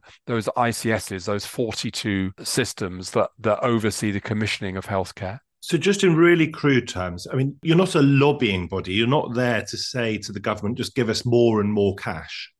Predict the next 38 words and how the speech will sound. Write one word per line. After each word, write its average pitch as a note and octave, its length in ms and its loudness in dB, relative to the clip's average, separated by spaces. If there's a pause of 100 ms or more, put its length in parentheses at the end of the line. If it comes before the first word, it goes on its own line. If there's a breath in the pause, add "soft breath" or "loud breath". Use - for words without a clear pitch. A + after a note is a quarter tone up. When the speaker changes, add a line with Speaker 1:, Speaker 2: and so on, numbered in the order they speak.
(160)
Speaker 1:
Well, D#3 300 4 (260)
advocacy, D3+ 960 -6
which A#2 180 -4
is G#2+ 100 -4
what G#2+ 160 -2
you're A2+ 120 -2
describing, G#2+ 760 0
is A#2 340 0 (200)
part C3+ 520 2
of G2 180 -8
what G2+ 180 -6
we G2 140 -6
do. G2 520 -2 (200)
But A#2 220 4
I, B2 200 2 (800)
you - 80 -8
know, A2 160 -4 (100)
it, B2+ 160 -4 (280)
it, - 340 -6
from C#3 140 0
the C3 60 4
very A#2+ 200 4
beginning A2+ 500 2
when G#2 100 -2
I G2+ 60 0
took - 240 -6
on G#2 140 -2
this G2 240 -6
role, G2 280 2
it G#2+ 80 -4
was A#2+ 100 -12
clear A#2+ 260 2
to A2+ 140 -6
me G#2+ 60 -4
that - 140 0
advocacy G#2+ 540 -2
wasn't G#2 380 -2
enough, F#2+ 460 -4